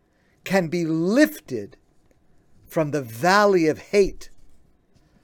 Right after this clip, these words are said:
to the high mountain of love."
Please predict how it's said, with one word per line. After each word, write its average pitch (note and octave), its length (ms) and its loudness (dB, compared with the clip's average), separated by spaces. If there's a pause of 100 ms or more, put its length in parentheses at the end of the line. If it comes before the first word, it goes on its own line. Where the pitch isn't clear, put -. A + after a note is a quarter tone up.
(180)
to D#3+ 120 -4
the C#3+ 160 -2
high E3+ 520 0
mountain D3 920 -4 (580)
of A#2 240 -8
love." A#2 580 -6